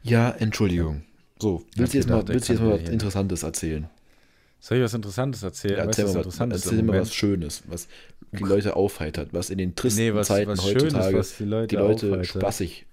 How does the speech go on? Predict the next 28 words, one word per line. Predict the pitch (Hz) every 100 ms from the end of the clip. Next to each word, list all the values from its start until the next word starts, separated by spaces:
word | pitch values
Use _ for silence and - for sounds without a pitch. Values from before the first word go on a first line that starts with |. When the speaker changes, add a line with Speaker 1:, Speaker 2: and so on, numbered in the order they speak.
| - - -
Speaker 1:
äh, | 78
spaßig | - 104 90 -
stimmen | - 82 78
lassen | 76 - 80
kann. | 78 78 78 _ _ _ _ _ _ _ _ _ _ -
Speaker 2:
Oh, | 90 87
weiß | 85 92 87
ich |
nicht. | 85 87
Gibt's | 98 -
da | 98
so | 92 101
viel | - 107
im | 104
Moment? | 104 104 107 104 - _ _ _ _ _ _ _ _ _ _ -
Speaker 1:
Na, | 101
ich | 104 -
könnte | 135 131
dir | 117
Speaker 2:
Äh, |
Speaker 1:
mal | 107
unsere, | 113 107
Speaker 2:
machst | -
Speaker 1:
unsere | 104 101 95
Anekdote | 101 - 107 127 87
erzählen | 76 - 82 82 85
von | - 85
heute. | 85 82 85